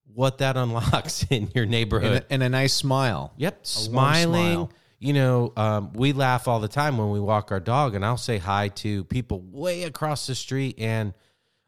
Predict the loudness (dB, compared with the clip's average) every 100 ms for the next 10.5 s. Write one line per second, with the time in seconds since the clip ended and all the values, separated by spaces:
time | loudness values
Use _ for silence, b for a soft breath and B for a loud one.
0 | -4 0 2 2 2 2 2 2 0 -2
1 | -4 -4 -6 0 2 2 2 2 2 2
2 | 0 -4 -4 -2 -4 -2 0 0 -2 -8
3 | -4 -4 -2 -2 0 0 0 2 -2 -4
4 | -8 -8 -6 -2 0 0 -2 _ _ _
5 | _ _ 0 0 2 0 0 -2 -4 -6
6 | -4 -2 0 0 -2 -2 -8 -8 -4 0
7 | 0 0 -2 -2 0 -2 -4 -6 -2 -2
8 | 0 2 2 0 _ _ 0 2 2 0
9 | -6 -8 -4 -4 0 -2 -2 -8 -4 0
10 | 0 -2 -6 -6